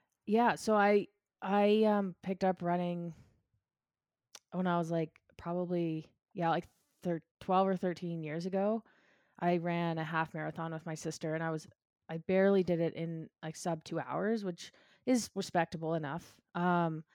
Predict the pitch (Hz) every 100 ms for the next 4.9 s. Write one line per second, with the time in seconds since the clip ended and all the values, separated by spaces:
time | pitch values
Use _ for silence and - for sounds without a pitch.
0 | _ _ _ _ - 185 185 175 165 -
1 | 185 196 196 208 202 - 180 180 175 185
2 | 175 165 170 165 - _ - 180 165 160
3 | 160 - 175 170 170 160 - 180 180 196
4 | 185 - 170 - 170 170 165 160